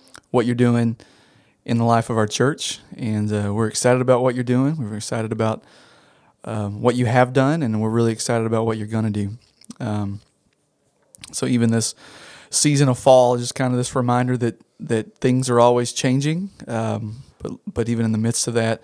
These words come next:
um, Lord, we, as we're gonna talk about on Sunday, we rejoice in you because you uh, the reality is you don't change. Uh, when everything else,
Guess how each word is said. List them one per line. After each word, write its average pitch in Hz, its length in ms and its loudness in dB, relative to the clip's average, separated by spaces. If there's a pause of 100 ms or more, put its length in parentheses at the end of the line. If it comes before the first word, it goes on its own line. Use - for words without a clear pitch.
(640)
um, 107 500 -4 (420)
Lord, 160 260 -4
we, 110 300 -2
as 110 180 -6
we're 113 160 -4
gonna 113 260 -6
talk 123 240 0
about 123 140 -2
on 117 40 -2
Sunday, 127 280 -2
we 107 100 0
rejoice 117 640 0
in 113 140 -2
you 135 260 0
because 117 340 -4
you 117 160 -6 (840)
uh, 107 240 -4
the 104 80 -2
reality 127 320 4
is 139 160 -4
you 156 60 -2
don't 180 200 0
change. 220 440 -8 (240)
Uh, 113 160 -6
when 110 160 -4
everything 123 340 0
else, 127 380 -2